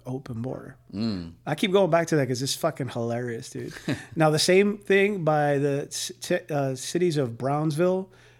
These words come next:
Speaker 1: El Paso, and Laredo. Uh, they've issued actually emergency declarations because of this. Uh,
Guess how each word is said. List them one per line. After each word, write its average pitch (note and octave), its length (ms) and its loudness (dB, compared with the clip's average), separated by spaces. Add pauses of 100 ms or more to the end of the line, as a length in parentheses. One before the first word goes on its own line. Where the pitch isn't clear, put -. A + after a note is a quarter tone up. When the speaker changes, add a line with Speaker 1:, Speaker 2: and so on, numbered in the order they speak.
(100)
Speaker 1:
El C#3 140 4
Paso, D3+ 580 -2
and C3+ 160 0
Laredo. B2 560 0 (680)
Uh, B2+ 200 -2
they've D#3 180 2
issued F3+ 400 4 (280)
actually D#3 360 2
emergency D3+ 540 0
declarations C3+ 760 -2
because C3+ 460 -6
of A#2 60 -6
this. A#2+ 340 -8 (520)
Uh, C3 200 0